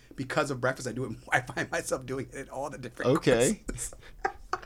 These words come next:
Speaker 1: But be-, when bre-, when because of breakfast, I started. I would go to the table and be one way, be like,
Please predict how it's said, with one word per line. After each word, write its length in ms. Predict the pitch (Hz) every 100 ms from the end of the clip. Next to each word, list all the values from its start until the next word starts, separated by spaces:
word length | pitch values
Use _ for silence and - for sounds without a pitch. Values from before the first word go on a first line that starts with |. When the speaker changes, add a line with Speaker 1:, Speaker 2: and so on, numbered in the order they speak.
| - 349 -
Speaker 1:
But 180 | 262 240
be-, 80 | 220
when 200 | 202 175
bre-, 240 | 202 208
when 180 | 190 170
because 400 | 175 - 202 208
of 140 | 185
breakfast, 440 | 165 160 165 139 -
I 80 | 135
started. 480 | - 131 123 120 120 - - - - - - - - -
I 120 | 147
would 260 | 135 127
go 140 | 127 151
to 60 |
the 60 | 180
table 520 | - 165 151 151 151 -
and 280 | 117 107 107 -
be 160 | 127 113
one 320 | 117 123 127
way, 160 | 117
be 80 | 110
like, 220 | 113 101